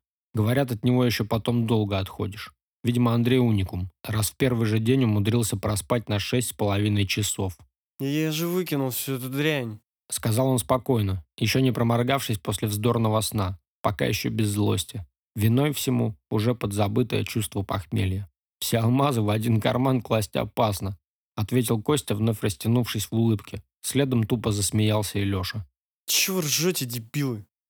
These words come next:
Speaker 1: Ему никто уже не ответил. Взгляд обоих был прикован к заполняющейся дымом, поднимающейся из пучины ведра с мутной водой бутылке. Через две минуты приятели снова сладко спали,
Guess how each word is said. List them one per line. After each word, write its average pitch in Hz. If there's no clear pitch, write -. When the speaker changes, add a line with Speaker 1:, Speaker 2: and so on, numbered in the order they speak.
Speaker 1:
Ему 117
никто 139
уже 117
не 117
ответил. 107
Взгляд 113
обоих 127
был 110
прикован 117
к 98
заполняющейся 110
дымом, 120
поднимающейся 110
из 107
пучины 117
ведра 110
с -
мутной 110
водой 107
бутылке. 101
Через 117
две 143
минуты 143
приятели 120
снова 117
сладко 104
спали, 92